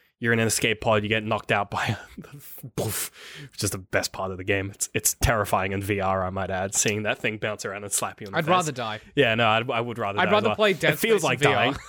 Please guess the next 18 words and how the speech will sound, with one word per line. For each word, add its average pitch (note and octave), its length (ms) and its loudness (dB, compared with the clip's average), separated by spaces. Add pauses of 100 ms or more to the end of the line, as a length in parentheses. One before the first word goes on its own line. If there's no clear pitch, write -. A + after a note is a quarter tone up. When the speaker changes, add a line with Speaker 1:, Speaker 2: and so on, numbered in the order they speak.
(140)
Speaker 1:
It C3+ 60 4
feels E3 200 6
a C3 60 -2
bit B2+ 100 2
like G2+ 180 0
dying. G2 280 -2
Speaker 2:
<laughs> - 0 -
Yeah. A#2 160 -4 (120)
Speaker 1:
Um, G#2+ 280 -2 (400)
might D#4+ 160 -8
see D#3 100 0
if D3 80 -4
this C3 140 -6
game G#2+ 160 -2
works G#2 180 -6
in G2 100 -6
V G2 100 -4
R. F#2 240 -6